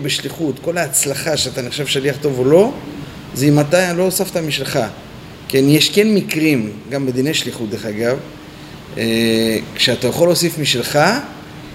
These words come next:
אם את-, אם זה יוסיף למשלח. זאת אומרת,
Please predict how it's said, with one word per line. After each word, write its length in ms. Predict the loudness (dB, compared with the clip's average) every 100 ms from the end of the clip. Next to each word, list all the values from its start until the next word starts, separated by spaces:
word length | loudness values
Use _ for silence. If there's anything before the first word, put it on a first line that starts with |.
| -16 -2 4
אם 240 | 6 6
את-, 320 | 2 -2 0
אם 140 | 2 4
זה 140 | 6
יוסיף 300 | 6 4 2
למשלח. 680 | 0 4 4 4 2 -2 -10 -14 -18
זאת 120 | -8
אומרת, 200 | -4 -4